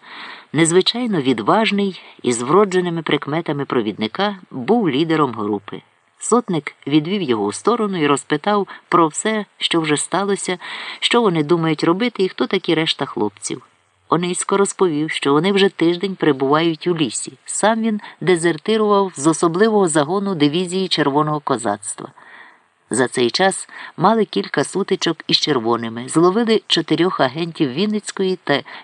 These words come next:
Літинської Ч К. Оскільки докази були проти них, Грабарчук наказав усіх тих агентів розстріляти.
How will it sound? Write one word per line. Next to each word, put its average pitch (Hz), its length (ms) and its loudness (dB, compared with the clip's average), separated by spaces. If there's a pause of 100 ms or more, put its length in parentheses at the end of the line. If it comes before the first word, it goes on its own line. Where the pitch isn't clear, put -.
Літинської 160 760 -2
Ч - 280 -4
К. 113 240 -12 (720)
Оскільки 156 500 2
докази 143 400 2
були 123 260 2
проти 151 400 0
них, 196 340 -6
Грабарчук 127 580 -2
наказав 139 420 0
усіх 147 320 -2
тих - 240 -4
агентів 156 480 -4
розстріляти. 127 760 -4